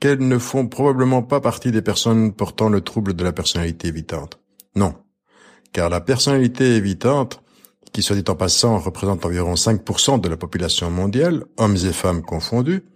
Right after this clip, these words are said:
c'est cet ensemble d'inhibitions, de malaise et de mal-être, mais à la puissance dix, à la puissance cent, à un degré qui va les empêcher de vivre et les limiter toujours plus, que ce soit par rapport à la relation à elles-mêmes, à la famille,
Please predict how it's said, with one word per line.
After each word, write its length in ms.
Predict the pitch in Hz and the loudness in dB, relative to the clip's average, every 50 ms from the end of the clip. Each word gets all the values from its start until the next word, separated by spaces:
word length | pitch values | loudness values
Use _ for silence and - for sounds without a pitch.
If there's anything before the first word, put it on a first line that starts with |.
| _ _ _ _ - - _ _ _ _ _ _ | _ _ _ _ -20 -20 _ _ _ _ _ _
c'est 480 | - - - - 160 170 156 170 - | -6 -4 0 2 2 0 0 -2 -2
cet 260 | - - 147 135 123 | -2 0 0 0 0
ensemble 560 | 175 170 160 - - 196 196 185 156 127 117 110 | -2 -2 0 0 0 0 0 0 0 0 0 0
d'inhibitions, 840 | 101 123 139 151 135 101 104 101 - - - 113 117 127 135 131 | 0 0 0 0 0 0 -2 -2 -2 -2 -2 -2 -2 0 -2 -2
de 120 | 107 98 | -2 -2
malaise 420 | 92 98 104 104 110 110 113 110 95 | 0 0 0 2 2 2 2 2 0
et 60 | 92 | -2
de 80 | 82 90 | -4 -4
mal-être, 640 | 85 82 82 82 92 104 120 123 120 - - - - - _ - _ _ _ - | -4 -4 -4 -2 0 0 0 0 0 -2 -6 -10 -12 -14 _ -20 _ _ _ -6
mais 140 | 85 82 | -4 -4
à 60 | 87 95 | -2 -2
la 100 | 95 85 | -2 -2
puissance 480 | - 101 - - - 104 92 80 80 | -2 -2 0 0 0 -2 -4 -6 -6
dix, 400 | - - 98 - - - - - - _ _ _ | -6 -4 -2 0 0 0 -2 -6 -12 _ _ _
à 120 | - 85 | -10 -8
la 80 | 90 87 | -8 -8
puissance 640 | - - 104 - - - 117 113 104 - - - - | -8 -4 -2 -2 0 0 0 -2 -2 -4 -6 -8 -8
cent, 540 | - - - - - 135 123 92 - - _ _ _ _ _ _ _ _ _ _ | -6 -4 -2 0 2 2 2 0 -2 -8 _ _ _ _ _ _ _ _ _ _
à 140 | - 107 113 | -4 0 2
un 80 | 120 127 | 2 4
degré 380 | 123 143 139 120 - 180 180 | 4 4 2 2 2 0 0
qui 120 | - - 131 | 0 -2 0
va 100 | 127 123 | 0 0
les 140 | 120 107 131 | 0 0 -2
empêcher 800 | 143 135 - 120 123 - - _ - 127 113 - - 156 143 | -4 -4 -6 -6 -6 -8 -6 _ 0 2 2 2 2 0 0
de 100 | 113 113 | 0 0
vivre 560 | 101 95 92 113 143 151 143 117 107 104 101 - - - - _ _ _ - | -2 -2 -2 -2 -2 -2 -2 -2 -4 -6 -8 -10 -16 -20 -20 _ _ _ -2
et 140 | 107 113 | 0 2
les 80 | 104 107 | 2 4
limiter 460 | 107 131 135 127 120 - 131 127 120 | 4 4 4 2 2 2 2 0 0
toujours 340 | - - 131 120 113 113 - | 0 -2 -2 -2 -2 -2 -4
plus, 540 | - - - - 120 117 107 - - - - | -6 -8 -2 0 2 2 2 2 0 -2 -2
que 100 | - 104 | -4 -4
ce 100 | 101 107 | -4 -4
soit 160 | - - 120 | -2 -2 -2
par 140 | 113 123 113 | 0 0 0
rapport 240 | 117 113 - 113 120 | -2 -2 -2 -2 0
à 60 | 120 | 0
la 100 | 120 113 | 0 0
relation 480 | 117 123 123 120 117 - - - 120 | 0 0 0 2 0 0 0 0 0
à 60 | 117 117 | 0 2
elles-mêmes, 540 | 117 120 113 123 131 135 131 127 123 117 - - - - _ - | 0 0 0 0 2 2 2 2 2 0 -2 -6 -16 -20 _ -4
à 80 | 113 | -2
la 100 | 107 107 | -2 -2
famille, 500 | - - 123 117 120 127 127 127 117 120 | 0 0 2 4 4 4 4 4 2 0